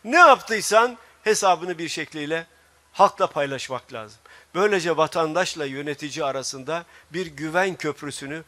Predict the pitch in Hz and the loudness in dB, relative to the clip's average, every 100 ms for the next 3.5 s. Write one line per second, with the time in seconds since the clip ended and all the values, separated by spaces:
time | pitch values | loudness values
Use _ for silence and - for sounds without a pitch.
0 | - - 143 131 135 123 - 131 127 113 | -20 -14 -10 -4 -4 -4 -10 -12 -12 -14
1 | 104 110 107 - - _ - 147 151 156 | -16 -16 -16 -18 -20 _ -4 -2 0 0
2 | 175 147 139 139 131 131 139 131 127 - | 0 -4 -6 -8 -8 -8 -6 -6 -4 0
3 | 175 165 139 143 180 | 2 2 0 -2 -4